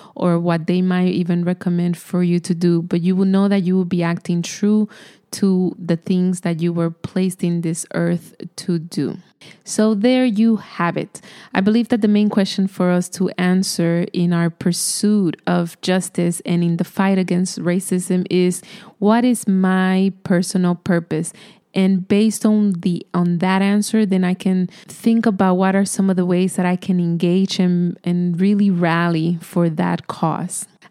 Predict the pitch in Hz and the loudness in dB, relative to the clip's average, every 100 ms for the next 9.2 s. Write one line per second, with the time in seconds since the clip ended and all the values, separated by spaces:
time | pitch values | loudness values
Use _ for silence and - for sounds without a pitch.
0 | - 220 262 330 349 247 226 226 220 196 | -2 0 0 -2 -2 -2 -2 -2 -2 0
1 | 190 180 - - 180 - - 185 180 185 | 0 -2 -6 -6 -4 -2 0 2 0 -4
2 | 180 180 175 180 - 180 185 180 180 170 | -2 -4 -4 -8 -2 0 0 -2 -2 0
3 | 185 196 185 175 175 175 175 175 180 190 | 0 0 0 2 0 0 0 0 0 0
4 | 175 165 170 160 160 - - - - - | 0 0 0 0 -4 -8 -18 -20 -8 -2
5 | 185 180 180 170 165 165 165 170 165 - | 0 0 0 0 0 0 0 -2 -2 -2
6 | 170 156 160 165 - 185 175 185 175 175 | -4 -2 -4 -4 -2 0 0 -2 -2 -2
7 | 165 - 170 - 254 240 - - - - | -2 -2 -2 -2 -2 -4 -10 -20 -20 -20
8 | - _ _ - - 214 233 220 226 233 | -20 _ _ -8 0 2 2 2 0 2
9 | 226 202 | 2 -2